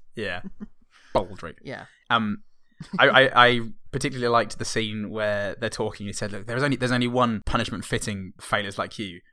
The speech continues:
Speaker 1: and that's emergency neurali-, neuralization." And he just very quickly tries to get it out of his,
Speaker 2: <laughs>
Speaker 1: his blazer,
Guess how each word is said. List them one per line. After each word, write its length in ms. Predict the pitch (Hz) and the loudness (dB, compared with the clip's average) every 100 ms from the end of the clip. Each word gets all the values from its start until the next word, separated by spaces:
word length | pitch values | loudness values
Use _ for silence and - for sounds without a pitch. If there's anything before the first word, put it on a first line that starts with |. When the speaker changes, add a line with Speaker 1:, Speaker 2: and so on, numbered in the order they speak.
| _ - | _ -6
Speaker 1:
and 100 | 110 | -4
that's 280 | 104 - - | -4 -6 -8
emergency 420 | 147 190 196 160 190 | 2 4 4 2 2
neurali-, 440 | 202 190 185 - | 4 6 6 2
neuralization." 600 | 202 208 202 202 190 175 127 | 0 4 4 6 4 4 2
And 100 | 135 | -2
he 60 | |
just 160 | 127 - | -6 -2
very 300 | 127 131 135 | 4 4 4
quickly 320 | - - 117 | 0 -2 -2
tries 200 | - 120 | 0 0
to 60 | 135 | 2
get 120 | 226 | 2
it 100 | 120 | 6
out 140 | 240 | 8
of 60 | 247 | 6
his, 180 | 247 - 269 - 294 - | 4 0 -4 -4 -6 -8
Speaker 2:
<laughs> 100 | _ | _
Speaker 1:
his 160 | 135 123 | -4 0
blazer, 440 | 127 120 107 95 | 2 2 2 -6